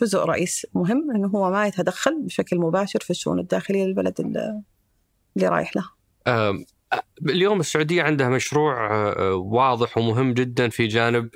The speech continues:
Speaker 2: آه، آه، تنشيط السياحة واستقطاب السياح، وفي جانب جذب الاستثمارات الأجنبية، آه، إلى البلد. هل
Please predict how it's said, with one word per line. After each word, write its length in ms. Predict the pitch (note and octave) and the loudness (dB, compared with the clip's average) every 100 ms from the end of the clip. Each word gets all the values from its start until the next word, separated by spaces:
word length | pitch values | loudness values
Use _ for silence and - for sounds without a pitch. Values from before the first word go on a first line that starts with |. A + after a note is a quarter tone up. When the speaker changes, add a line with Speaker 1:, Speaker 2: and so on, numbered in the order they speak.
| - | -4
Speaker 2:
آه، 640 | A2 G2+ G2 F#2 F#2 F2+ E2+ | -2 0 0 0 0 0 -2
آه، 60 | - _ - | -6 _ 0
تنشيط 520 | G#2+ G2+ - B2+ B2 | 0 0 0 0 0
السياحة 540 | G#2+ - A2 A2 D3 | -2 0 0 2 2
واستقطاب 480 | D#3 - - - A2 | 0 -2 -2 0 0
السياح، 540 | G2+ - G#2+ C3 D#3+ | 0 -2 0 0 0
وفي 260 | C#3+ - D3+ | -2 0 0
جانب 440 | C3+ D3 D3+ D#3+ D#3 - - - - | 2 2 2 0 -2 -12 -20 -20 0
جذب 260 | C#3 C#3+ C3 | 0 2 2
الاستثمارات 760 | A#2+ G#2+ A2 - A2 A#2 A2+ | 0 -2 -2 0 2 2 2
الأجنبية، 720 | G2+ G2+ G2 G2 G#2 A2 C3 - - - _ | 0 0 0 0 0 0 -2 -6 -20 -20 _
آه، 480 | F2+ F2 F2+ E2+ D2+ | 0 0 0 0 0
إلى 120 | G2 | 0
البلد. 420 | G2 F#2+ F2+ D#2 - _ - - - | 0 0 0 -2 -8 _ -20 -18 -2
هل 380 | D#3+ G#3 F3+ | 2 2 0